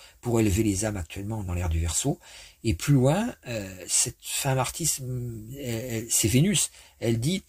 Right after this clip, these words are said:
je suis, je suis la fausse Vénus, quoi. Je suis là, là où la plupart des gens s'arrêtent. C'est-à-dire,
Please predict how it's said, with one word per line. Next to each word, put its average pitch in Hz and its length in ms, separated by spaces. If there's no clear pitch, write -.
je 139 160
suis, 139 340
je 123 120
suis 135 160
la 127 100
fausse 131 240
Vénus, 139 400
quoi. - 220
Je 123 100
suis - 220
là, 131 300
là 147 180
où 131 80
la 120 140
plupart 143 340
des 139 100
gens 127 140
s'arrêtent. 135 480
C'est-à-dire, 117 280